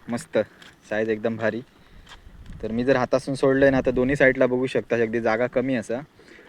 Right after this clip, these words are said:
तर आता जाऊ शकता आणि निलू त्या साईडला गेलेलो असा पाणी आणण्यासाठी.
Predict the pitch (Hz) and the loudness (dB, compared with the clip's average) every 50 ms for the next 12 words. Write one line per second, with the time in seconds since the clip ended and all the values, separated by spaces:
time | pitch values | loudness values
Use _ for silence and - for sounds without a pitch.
0 | - _ _ _ _ - 113 107 107 120 113 117 113 123 131 123 120 101 - - | -20 _ _ _ _ -10 -8 -4 -2 0 0 2 2 2 0 0 -4 -6 -6 -4
1 | 110 110 110 110 117 117 120 123 120 127 120 - 127 120 113 123 120 117 117 120 | -4 -4 -2 -2 -2 -2 -2 0 0 0 0 0 0 -2 -2 0 0 0 0 0
2 | 117 120 120 120 104 92 - 101 117 127 _ _ _ _ _ _ _ _ - - | 0 0 0 0 -2 -4 -8 -12 -14 -14 _ _ _ _ _ _ _ _ -10 -6
3 | 110 113 117 117 113 107 107 101 - 95 90 101 113 | -6 -4 -2 -2 -2 -2 -4 -6 -8 -8 -8 -8 -10